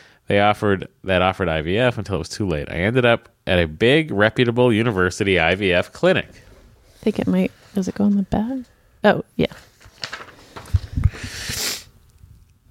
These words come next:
Speaker 1: "If bedside manner is important to you and you have the means to do it, maybe going with a smaller, more patient-focused clinic would be best.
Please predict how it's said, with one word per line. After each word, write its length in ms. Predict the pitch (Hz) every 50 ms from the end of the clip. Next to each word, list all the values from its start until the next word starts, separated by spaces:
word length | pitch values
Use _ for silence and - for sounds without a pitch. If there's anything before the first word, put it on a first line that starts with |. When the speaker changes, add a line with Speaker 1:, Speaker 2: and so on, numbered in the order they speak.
| _ _ _
Speaker 1:
"If 140 | 113 110 -
bedside 340 | 135 135 139 - 147 131 123
manner 220 | 135 143 160 170
is 100 | 151 127
important 360 | 117 101 - 139 175 190 180
to 40 | 120
you 200 | 85 80 80 82
and 180 | - - 90 87
you 80 | 87
have 240 | 85 104 104 101 101
the 60 | 101
means 260 | 95 92 92 95 -
to 80 | - -
do 220 | 87 110 113 107
it, 220 | 95 92 - - -
maybe 300 | 98 104 110 120 131 131
going 260 | 120 113 104 107 107
with 120 | 101 98
a 100 | - 90
smaller, 440 | 85 - - 110 104 98 98 101 98
more 200 | 95 90 85 85
patient-focused 760 | - - - 147 165 - - 117 - - 85 80 76 82 -
clinic 220 | - - 85 85 85
would 120 | 95 98
be 80 | 113 123
best. 440 | 127 160 175 151 - - - -